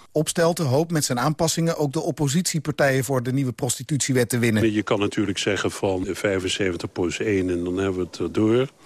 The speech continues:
Speaker 2: Ik vind met deze problematiek, dus het draagvlak ook daarna, is enorm belangrijk.
Speaker 1: De oplossingen die u kiest blijven ook omstreden.
Speaker 2: Ja, maar het onderwerp is natuurlijk omstreden, wat je ook verzint. En als je niets zou doen,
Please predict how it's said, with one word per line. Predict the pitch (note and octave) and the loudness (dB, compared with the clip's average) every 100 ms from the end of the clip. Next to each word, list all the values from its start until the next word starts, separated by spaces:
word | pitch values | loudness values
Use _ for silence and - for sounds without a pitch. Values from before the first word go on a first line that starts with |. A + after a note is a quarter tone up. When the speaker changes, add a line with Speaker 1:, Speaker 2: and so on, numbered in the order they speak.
| - - - | -20 -20 -10
Speaker 2:
Ik | - B2 | -6 -4
vind | - C3 B2 A#2 | -2 0 0 -2
met | G#2 | 0
deze | A#2+ B2+ A#2+ | 2 2 0
problematiek, | - A2+ G#2+ F#2+ F#2 B2 C3 | -2 -2 0 -4 -4 -8 -4
dus | A2 - | -4 -4
het | - | -4
draagvlak | - B2 D3+ - - A#2+ - | 0 2 2 0 -2 -2 -2
ook | A#2 - | -4 -2
daarna, | G2+ F#2+ A#2 D3 F#3+ _ - - - - - | -4 0 2 2 0 _ -20 -20 -20 -20 -14
is | - C#3+ D3+ | -6 -6 -4
enorm | C3+ B2+ B2+ A2+ | 0 2 2 2
belangrijk. | B2+ B2+ A2+ A#2+ | 0 0 -2 -2
Speaker 1:
De | A#2 | -4
oplossingen | C3+ E3+ D3+ B2+ A#2+ | -2 0 0 -2 0
die | A2+ | -2
u | |
kiest | G#2 B2 - | -2 -4 0
blijven | C3+ C3+ A2+ | 0 0 -4
ook | G2+ | -6
omstreden. | B2 - D#3+ B2+ F#2+ | -6 -4 -4 -4 -2
Speaker 2:
Ja, | C#3 C3+ | 2 4
maar | B2 | 4
het | A#2 - | 2 2
onderwerp | C#3 C#3 B2+ A2 - | 2 4 2 0 -2
is | G2+ - | -4 -4
natuurlijk | G2+ G#2 F#2+ - | -6 -4 -6 -4
omstreden, | F#2+ - A2+ G2+ G2 | -6 -2 0 0 0
wat | C3 - | 0 2
je | A2+ | 0
ook | G2+ | 0
verzint. | - F#2 C3 G#2 - - | -4 -2 0 0 -4 -12
En | - G#2+ | -6 -4
als | A2 | -2
je | G2+ | 0
niets | B2+ C3+ | 2 2
zou | - G2+ | -2 -4
doen, | F#2+ G2 B2 | -2 -2 -2